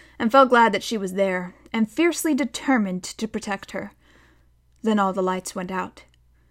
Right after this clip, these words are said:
There were shouts, boos, a crash of falling crockery from the kitchens. The windows were dim, twilight-colored shapes cut out of the dark. "The electrics are off all over Airhaven," said Lindstrom's gloomy voice.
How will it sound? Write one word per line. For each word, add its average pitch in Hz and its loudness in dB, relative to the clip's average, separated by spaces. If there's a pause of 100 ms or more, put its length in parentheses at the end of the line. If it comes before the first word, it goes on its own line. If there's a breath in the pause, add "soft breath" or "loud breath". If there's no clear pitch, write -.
(300)
There - -10
were 185 -4
shouts, - -6 (100)
boos, 214 2
a 220 0
crash 240 0
of 214 -2
falling 214 2
crockery 233 0
from 196 -8
the 190 -6
kitchens. 185 -8 (420 soft breath)
The 240 4
windows 254 8
were 233 6
dim, 240 4
twilight-colored 226 0
shapes - -4
cut 247 -4
out 214 0
of 208 -8
the 190 -8
dark. 202 -8 (580)
"The 202 -4
electrics 214 -4
are 202 -2
off 202 -6
all 214 0
over 220 4
Airhaven," 220 -2
said 214 -4
Lindstrom's 214 2
gloomy 202 -4
voice. 196 -8